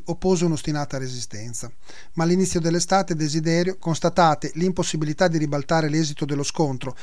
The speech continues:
e la determinazione di Carlo a chiudere la partita, capitolò e si arrese al proprio nemico. L'Alto Medioevo fu certamente un'epoca non immune da violenze e da barbarie, ma molto meno di quanto si pensi comunemente.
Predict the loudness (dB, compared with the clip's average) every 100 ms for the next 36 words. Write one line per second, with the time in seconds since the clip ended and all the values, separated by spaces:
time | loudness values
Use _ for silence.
0 | -8 0 2 2 0 2 2 2 2 2
1 | 0 -2 2 2 2 0 0 0 0 -4
2 | -4 -2 -2 -2 -6 -8 -10 -4 -2 0
3 | 2 2 0 -4 -2 0 0 0 0 0
4 | -2 -2 -4 -6 -8 -10 -10 -10 -10 -10
5 | -10 -10 -10 -10 -10 -10 -10 -10 -10 -10
6 | 0 2 4 4 6 6 6 4 0 -4
7 | -2 0 2 4 4 4 4 2 2 0
8 | 0 2 4 8 8 8 6 4 4 4
9 | 2 0 0 0 -2 -4 -6 -8 -8 -6
10 | -2 0 0 2 2 2 2 -2 0 0
11 | 0 -4 -2 0 0 -2 -4 -4 -4 -6
12 | -8 -10 -10